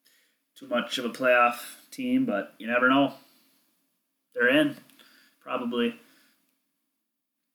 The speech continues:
All right. I feel like I'm kinda done with this episode. Um,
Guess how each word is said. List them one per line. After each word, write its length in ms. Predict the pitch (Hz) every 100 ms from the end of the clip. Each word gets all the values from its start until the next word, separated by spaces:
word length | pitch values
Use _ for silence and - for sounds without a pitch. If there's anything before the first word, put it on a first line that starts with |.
| _ _ _ _ _ _ -
All 80 | 117
right. 280 | 110 110 -
I 1120 | - _ _ _ _ _ _ _ _ _ -
feel 240 | 202 240
like 380 | 226 226 220 - -
I'm 100 | -
kinda 300 | 175 175 139
done 180 | 131
with 140 | 147 143
this 160 | 123
episode. 640 | 123 127 135 - 107 107 110 - _ _ _ _ _ _ _ _ _ _ _ _ _ _ -
Um, 500 | 117 107 107 104